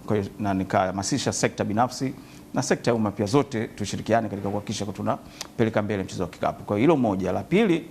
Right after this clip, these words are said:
ilikuwa ni ushiriki katika mashindano ya, ya kimataifa.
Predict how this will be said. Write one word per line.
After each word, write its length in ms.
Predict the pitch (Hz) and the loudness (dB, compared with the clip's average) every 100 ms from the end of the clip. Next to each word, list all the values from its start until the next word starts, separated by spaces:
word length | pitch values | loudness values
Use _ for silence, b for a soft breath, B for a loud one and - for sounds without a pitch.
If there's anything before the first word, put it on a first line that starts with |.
| - B B B B | -18 B B B B
ilikuwa 200 | 139 165 | 4 4
ni 60 | 151 | 4
ushiriki 320 | 139 156 165 | 2 2 2
katika 220 | 117 - | 0 0
mashindano 560 | 104 101 107 110 101 101 | -2 0 2 2 2 0
ya, 300 | 98 98 95 | 0 0 0
ya 140 | 87 | -2
kimataifa. 580 | 92 107 98 87 82 - | -2 0 0 -2 -4 -8